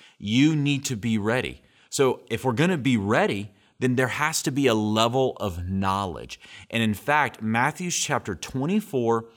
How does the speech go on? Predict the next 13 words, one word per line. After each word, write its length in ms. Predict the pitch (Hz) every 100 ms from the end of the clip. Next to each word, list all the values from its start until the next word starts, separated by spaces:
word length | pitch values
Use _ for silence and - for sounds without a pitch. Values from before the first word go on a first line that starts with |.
| - - _
and 140 | 113 107
twenty-five 880 | - 135 139 135 120 104 80 78 - - - _
is 240 | 113 104 -
this 300 | 104 104 98
discourse 840 | 101 90 123 147 - - 82 76 113
in 140 | 98
which 300 | 98 78 98
Jesus 600 | 87 110 143 143 143 -
is 260 | - 101 - - _
talking 500 | - - 135 - 160
to 80 | 156
his 160 | 135 127
disciples. 640 | 117 113 107 - 78